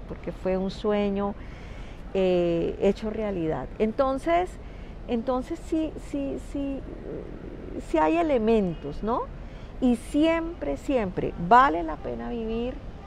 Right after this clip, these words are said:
Siempre hay una razón.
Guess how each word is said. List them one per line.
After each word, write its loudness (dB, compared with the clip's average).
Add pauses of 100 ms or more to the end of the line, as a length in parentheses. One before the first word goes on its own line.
(1700)
Siempre 2
hay 2
una 0
razón. -2